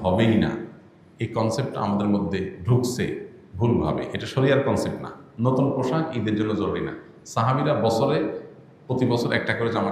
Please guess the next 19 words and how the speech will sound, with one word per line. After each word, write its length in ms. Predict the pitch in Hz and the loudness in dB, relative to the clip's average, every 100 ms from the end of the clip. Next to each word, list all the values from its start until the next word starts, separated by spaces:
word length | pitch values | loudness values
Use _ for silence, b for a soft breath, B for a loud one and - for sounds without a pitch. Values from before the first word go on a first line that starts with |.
| - | -2
কিনতে 200 | 117 - | -4 -4
পারতেন 300 | 92 - 73 | -4 -4 -6
না। 260 | 65 - - - 110 | -8 -12 -18 -12 -2
দুই 140 | 123 | 0
চার 140 | 120 101 | 0 2
জোড়া 200 | 110 107 | 4 4
জামা 200 | 104 101 | 6 4
দিয়ে 160 | 101 | 4
জীবন 260 | 104 101 - | 4 4 2
পার 120 | 90 | 0
করে 280 | - 82 76 | 0 -2 -4
দিতেন 160 | - - - - - - - - - - - | -8 -10 -16 -20 -20 -20 -20 -20 -20 -20 -10
সেই 320 | - 104 90 | 0 2 4
সাড়ে 280 | - 110 107 | 2 0 0
চোদ্দশো 360 | 104 104 101 101 | 0 0 0 0
বছর 180 | 92 | 0
আগের 260 | 92 90 - | 2 2 0
মানুষ। 260 | 82 80 - - - - - - - - - - - _ | -2 -4 -6 -12 -18 -20 -20 -20 -20 -20 -20 -20 -20 _
এজন্য 580 | 101 143 139 95 - - | 0 2 4 2 0 -6